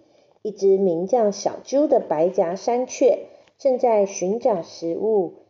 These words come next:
它就啾啾啾啾啾，“啊，肚子好饿哦，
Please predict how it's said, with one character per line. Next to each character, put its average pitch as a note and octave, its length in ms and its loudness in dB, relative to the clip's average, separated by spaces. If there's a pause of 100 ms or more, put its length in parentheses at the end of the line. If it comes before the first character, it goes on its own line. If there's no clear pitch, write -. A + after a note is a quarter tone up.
(140)
它 E3+ 80 -18
就 F3 120 -14
啾 F4 200 -12
啾 - 0 -
啾 A#4 320 2
啾 A4 160 2
啾 - 80 2 (760)
，“啊， B3+ 520 2
肚 D#4+ 100 2
子 D4+ 160 2
好 A3 240 -4 (100)
饿 C#4 80 4
哦， D4 520 4